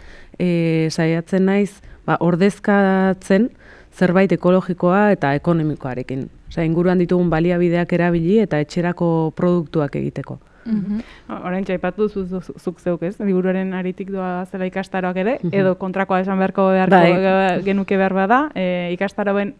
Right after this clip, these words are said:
Speaker 3: arira dator
Speaker 1: Mhm.
Speaker 3: liburu ere pixka bat, e,
Speaker 1: Bai.
Speaker 3: Aiora.
Speaker 1: Bai, bai, bai. E, azken batean egia da,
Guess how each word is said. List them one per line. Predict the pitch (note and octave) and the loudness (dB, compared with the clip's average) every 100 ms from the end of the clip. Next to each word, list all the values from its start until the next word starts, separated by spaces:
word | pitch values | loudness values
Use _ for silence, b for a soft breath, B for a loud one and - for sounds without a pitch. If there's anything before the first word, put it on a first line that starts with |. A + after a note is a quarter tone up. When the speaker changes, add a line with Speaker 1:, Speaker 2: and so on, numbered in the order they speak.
| - | -2
Speaker 3:
arira | G3 F#3+ G3+ G3+ G3 | 0 2 2 2 2
dator | F#3+ F#3+ G3 | 0 2 0
Speaker 1:
Mhm. | - D3+ | 0 -4
Speaker 3:
liburu | G3+ G#3 G3+ | -2 0 0
ere | G3+ G3 | -2 -4
pixka | G#3 G3+ G#3 | -8 -6 -4
bat, | G#3+ G3+ - - | -2 -4 -8 -16
e, | G#3+ F#3 | -6 0
Speaker 1:
Bai. | F3+ C#3+ D3 E3+ F#3 _ _ F#3+ | 2 0 -4 -8 -16 _ _ -10
Speaker 3:
Aiora. | F#3 F#3 - - | -8 -10 -14 -2
Speaker 1:
Bai, | F3+ D#3+ D3 | 2 2 2
bai, | D3 | 0
bai. | C#3+ D3 - - | -2 -4 -6 -2
E, | E3+ E3 D#3+ D#3+ | 0 2 0 0
azken | E3 - G#3 | 0 0 2
batean | G#3 G#3 G#3 G#3+ | 2 2 2 2
egia | G3 G3 G3+ G3 | 2 2 2 2
da, | G3+ | 0